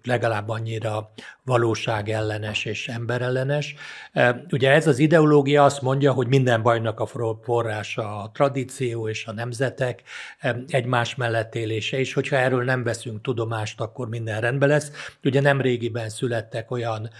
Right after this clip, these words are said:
törvények, ö, Ukrajnában, amelyek az orosz kisebbséget minden joguktól megfosztják, és ennek ellenére huszonhat európai vezető azt mondja,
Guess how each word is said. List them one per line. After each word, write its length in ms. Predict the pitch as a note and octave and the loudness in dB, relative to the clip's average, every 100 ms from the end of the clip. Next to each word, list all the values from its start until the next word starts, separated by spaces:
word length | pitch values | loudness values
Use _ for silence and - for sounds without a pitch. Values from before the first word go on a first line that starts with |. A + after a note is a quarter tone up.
| - _ | -20 _
törvények, 760 | - B2 A2 A2+ G#2 G#2 G#2 - - - _ | 0 2 2 0 0 -4 -8 -12 -20 -20 _
ö, 180 | A#2+ A2 | -4 -2
Ukrajnában, 800 | A#2+ - B2 A2 G#2+ G#2 G#2 | -4 0 0 0 -2 -4 -4
amelyek 360 | G#2 G#2+ G#2+ - | -4 -4 -6 -6
az 100 | A#2 | 4
orosz 320 | C#3 C3 A2 | 8 8 8
kisebbséget 920 | - A#2 - B2+ A2+ - A2 A2 G#2+ | 0 -2 -2 -6 -4 -4 -4 -4 -6
minden 300 | A#2+ A2+ A2 | -6 -4 -4
joguktól 580 | G#2+ G#2+ G#2+ - A2+ G#2 | -2 -4 -6 -10 -10 -6
megfosztják, 760 | A#2 C3 - C#3+ - D#3 D3 - | -6 -6 -6 -6 -2 0 0 -2
és 180 | C#3 | -2
ennek 380 | D3+ C3 C3 B2+ | -2 -2 -4 -2
ellenére 420 | C3 C3+ B2+ B2+ | 0 0 0 -2
huszonhat 580 | B2+ C3+ - B2 A#2+ C3 | -2 -2 -2 -2 -2 -2
európai 560 | B2+ B2 B2 A2+ A#2+ A2+ | -2 -2 -4 -2 -4 -2
vezető 440 | B2 A#2+ A2+ B2+ | -2 -4 -6 -6
azt 180 | B2 A#2+ | -6 -8
mondja, 320 | A#2+ A#2+ B2 | -10 -8 -8